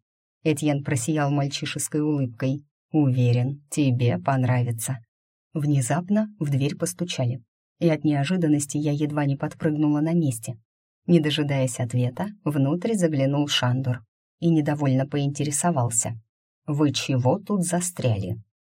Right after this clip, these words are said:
"Уже выходим", отозвалась я. Вампир скользнул взглядом по Этьену, невозмутимо вскинувшему бровь. Я ожидала, что Шандор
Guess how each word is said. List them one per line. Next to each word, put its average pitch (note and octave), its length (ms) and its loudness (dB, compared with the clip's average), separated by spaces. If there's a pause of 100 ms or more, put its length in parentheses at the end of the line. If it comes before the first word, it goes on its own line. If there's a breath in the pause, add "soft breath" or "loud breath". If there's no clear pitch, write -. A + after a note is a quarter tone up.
(140)
"Уже E3+ 360 2
выходим", B2 640 0 (180)
отозвалась C#3 640 -4
я. C3 200 -4 (580)
Вампир D#3 420 4
скользнул D3+ 480 0
взглядом C#3+ 480 0
по C#3 180 -2
Этьену, D#3 460 -2 (300 loud breath)
невозмутимо D3+ 680 2
вскинувшему D3+ 720 -2
бровь. A#2+ 360 -2 (320)
Я D3+ 220 0
ожидала, C#3+ 440 -2
что - 220 -4
Шандор D#3+ 540 0